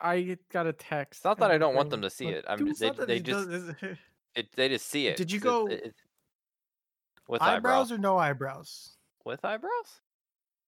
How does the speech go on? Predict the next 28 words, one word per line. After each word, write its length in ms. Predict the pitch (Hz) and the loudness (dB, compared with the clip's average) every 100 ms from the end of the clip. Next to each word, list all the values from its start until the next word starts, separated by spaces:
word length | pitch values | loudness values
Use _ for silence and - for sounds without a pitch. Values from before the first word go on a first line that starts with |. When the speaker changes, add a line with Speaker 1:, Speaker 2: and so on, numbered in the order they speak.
| _ _ _ - | _ _ _ -20
Speaker 3:
I 40 | |
don't 180 | 196 185 151 | -20 -18 -18
remember. 400 | 165 - - - _ _ _ _ _ _ _ _ _ _ _ _ _ | -18 -20 -20 -20 _ _ _ _ _ _ _ _ _ _ _ _ _
Speaker 2:
I 40 | - | -16
think 140 | 123 | -16
so. 220 | - - - _ _ | -10 -12 -12 _ _
It's 80 | - | -2
hard 120 | 147 | -2
to 40 | 117 | 2
Speaker 3:
I 40 | |
Speaker 2:
tell. 100 | 120 | 2
Speaker 3:
think 120 | 98 | 2
I 20 | 160 | -2
Speaker 2:
It's 80 | 131 | -6
kinda 120 | 98 | -8
Speaker 3:
see 80 | - | -6
him. 40 | |
Speaker 2:
small. 180 | 101 101 _ _ _ _ _ _ _ _ _ _ _ _ _ _ _ _ _ _ _ _ _ _ _ _ _ _ _ _ _ _ - | -8 -8 _ _ _ _ _ _ _ _ _ _ _ _ _ _ _ _ _ _ _ _ _ _ _ _ _ _ _ _ _ _ -2
I, 200 | 156 127 101 | 0 0 -6
I 140 | 104 120 | -2 -2
love 300 | 113 127 120 | 2 2 2
the 120 | 98 | -2
edit. 280 | 90 87 - _ _ _ _ _ _ _ _ _ - | -2 -4 -8 _ _ _ _ _ _ _ _ _ -16
Speaker 3:
So 120 | 165 | -12
this 220 | 180 220 | -10 -10
is 100 | 226 | -12
Glock 320 | 214 165 160 | -6 -4 -4
Girl. 340 | - 117 120 | -8 -10 -10